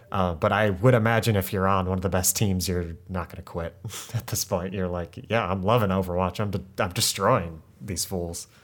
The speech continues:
<laughs> Uh, but yeah, anything else to say? That,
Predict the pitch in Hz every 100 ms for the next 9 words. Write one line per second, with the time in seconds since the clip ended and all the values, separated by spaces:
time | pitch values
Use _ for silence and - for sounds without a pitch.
0 | - - - - 160 180 - - - -
1 | - _ - - - - - - - -
2 | - - - - - _ _ _ - -
3 | - - 92 87 95 117 131 - - -
4 | 95 - 120 113 - - - 113 98 117